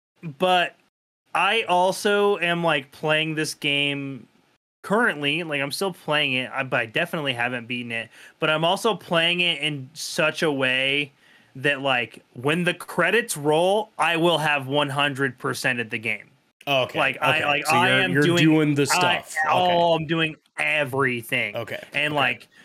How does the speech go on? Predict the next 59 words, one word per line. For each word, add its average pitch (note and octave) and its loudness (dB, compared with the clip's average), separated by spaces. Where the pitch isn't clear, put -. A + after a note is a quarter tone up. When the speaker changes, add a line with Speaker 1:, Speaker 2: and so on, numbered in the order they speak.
Speaker 1:
like, C#3+ 0
so, E3+ 0
like, D3 2
I C#3 0
do D3+ 0
all, D#3 2
do D#3 0
a C#3+ -2
bunch E3+ 0
of F#3 -2
side F#3+ 0
content, F#3+ 0
do C#3 0
a - -2
little C3+ 0
bit C3+ 0
of A#2+ -4
story, G#2 -6
bunch E3 0
of D#3+ -6
side F3 0
content, F3+ -2
a - -6
little C3+ -2
bit C3+ 0
of B2 -6
story. G#2+ -6
And D#3+ -2
so, D3+ 0
like, C3+ 2
that's D#3+ 0
kinda E3+ 0
where D#3+ 2
I'm D3+ 0
at D3 0
with C#3+ -2
it C#3 0
right C#3 0
now. C#3+ 0
And, C#3 -2
uh, C#3 2
yeah, B2+ 0
I, D#3 0
this E3 -4
is F3 -2
one F3 2
of F3 -2
the, E3+ 0
these D#3+ -4
are, E3 -2
like, C3+ -4
these C#3+ -8
are D#3 -6
one D#3+ -2
of D3 -4
the C#3 -6
few D3 -4
games C3+ -4
I, B2 -2